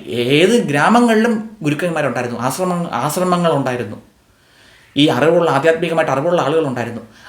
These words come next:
അവരാണ് ഈ ഒരു അറിവിനെ കെടാതെ സൂക്ഷിച്ചു നിർത്തിയത്. പിന്നീട് അവസാനം ബ്രിട്ടീഷുകാർ വന്നു, അതിനു മുമ്പ് ആക്രമണങ്ങൾ വന്നു അല്ലേ, എല്ലാം നശിച്ച്, പല ക്ഷേത്രങ്ങളൊക്കെ നശിച്ചു പോയിട്ടുണ്ട്. ആ സമയത്തെല്ലാം ഇവർ ഈ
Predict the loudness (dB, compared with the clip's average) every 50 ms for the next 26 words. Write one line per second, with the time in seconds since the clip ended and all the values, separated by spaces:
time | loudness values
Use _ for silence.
0 | -6 -2 0 2 2 2 2 2 2 2 0 0 -4 -8 -10 -10 -6 -4 -2 0
1 | 0 0 0 0 2 2 2 2 2 -2 -2 -4 -6 -6 -2 0 2 2 2 2
2 | 0 0 -2 -2 -4 -8 -4 -4 -4 -4 -4 -6 -6 -4 -6 -6 -4 -6 -6 -6
3 | -4 -4 -4 -4 -4 -8 -16 -20 _ _ _ _ _ _ _ _ _ _ _ _
4 | _ _ _ -8 -4 0 2 2 4 4 2 2 2 0 0 0 0 0 0 0
5 | 0 2 0 0 0 0 -2 -4 -6 -6 -8 -4 -2 0 0 0 0 -2 0 0
6 | 0 0 -2 -2 -4 -4 -2 -2 -2 0 0 0 0 -2 -2 -4 -6 -8 -8 -6
7 | -6 -4 -4 -4 -4 -2 0 0 0 0 -2 -2 -2 0 0 0 0 -2 0 0
8 | 0 0 0 0 0 0 2 0 0 0 0 -2 -2 -6 -6 -6 -8 -8 -4 -2
9 | 0 0 0 -2 -4 -6 -8 -10 -12 -20 -20 -20 -20 -20 -20 -20 -20 -14 -4 0
10 | 0 0 2 2 0 0 2 2 2 2 2 2 0 2 2 2 2 0 -2 -10
11 | -18 -20 _ _ _ _ _ -6 -2 2 2 2 2 2 -2